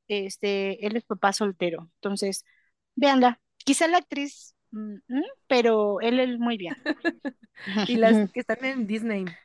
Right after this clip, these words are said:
Speaker 2: Disney Plus también.
Speaker 1: Ay, sí, quien tenga Disney Plus, pues, por favor, véanla, la de Snoop Dogg, y me dicen qué tal. ¿Qué tal está? Todo el mundo habla maravillas de esa serie, así que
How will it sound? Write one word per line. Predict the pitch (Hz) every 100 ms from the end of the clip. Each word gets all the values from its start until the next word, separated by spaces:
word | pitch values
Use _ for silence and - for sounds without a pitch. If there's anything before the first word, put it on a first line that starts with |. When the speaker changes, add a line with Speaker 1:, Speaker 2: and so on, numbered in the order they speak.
| -
Speaker 2:
Disney | 175 202 220
Plus | 214 202 220 -
también. | 185 185 180 180 - _ -
Speaker 1:
Ay, | 220 240 277
sí, | - 240
quien | 240
tenga | 240 254 247
Disney | 240 240
Plus, | 254 277
pues, | 233
por | - 196
favor, | 196 202
véanla, | 196 196 185 196 208 _ _
la | 185 196
de | 190 202
Snoop | 220 214
Dogg, | 208 226 254 -
y | 220
me | 202
dicen | 208 - 202
qué | 196
tal. | 190 190 - _ _ _ _ _ -
¿Qué | 254
tal | 269 233
está? | - 190
Todo | 202 240
el |
mundo | 262 262 240
habla | 226 233
maravillas | 220 185 185 196 208 196
de |
esa | 202 180
serie, | - 247 233
así | 202 202
que | - 170 165